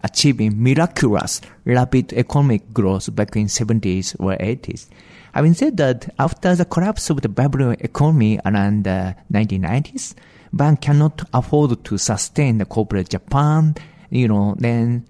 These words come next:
they unwind in cross-shareholding. Instead, foreign institutional holding is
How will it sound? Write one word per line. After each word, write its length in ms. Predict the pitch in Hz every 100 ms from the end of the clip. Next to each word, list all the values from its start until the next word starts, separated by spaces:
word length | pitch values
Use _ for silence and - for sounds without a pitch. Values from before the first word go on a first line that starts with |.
| -
they 520 | 120 113 117 117 110 - -
unwind 680 | 120 120 117 123 143 131 98
in 240 | 92 85 - _ _
cross-shareholding. 960 | - 104 - 120 101 - 175 147 82 - - _ -
Instead, 680 | 151 151 - 302 180 - -
foreign 400 | - 208 165 127
institutional 680 | - 151 - 160 147 143 143
holding 580 | 160 160 147 113 85 85 - _ -
is 540 | 117 113 113 104